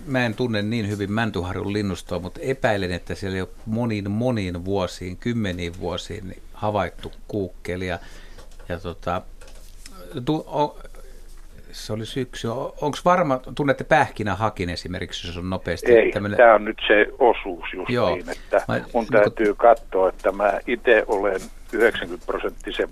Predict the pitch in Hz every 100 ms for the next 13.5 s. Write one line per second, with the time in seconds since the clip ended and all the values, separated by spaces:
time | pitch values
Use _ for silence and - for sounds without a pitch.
0 | 110 110 104 90 87 - - - 92 92
1 | 92 - 131 113 - 92 80 - - 92
2 | 98 104 90 - 117 113 95 95 85 87
3 | 98 95 92 87 - - 139 - - -
4 | - - - 95 98 98 - 104 104 -
5 | 90 90 87 107 92 95 - 202 120 123
6 | 123 147 156 127 117 107 95 90 85 80
7 | - - - - - - 107 110 - -
8 | 95 - 127 101 - - 120 110 98 -
9 | - - - 143 139 151 151 - - 160
10 | - 135 135 180 170 131 117 123 123 110
11 | 113 110 110 151 123 - 98 95 101 -
12 | - - - - 110 107 131 127 143 120
13 | - - 98 98 101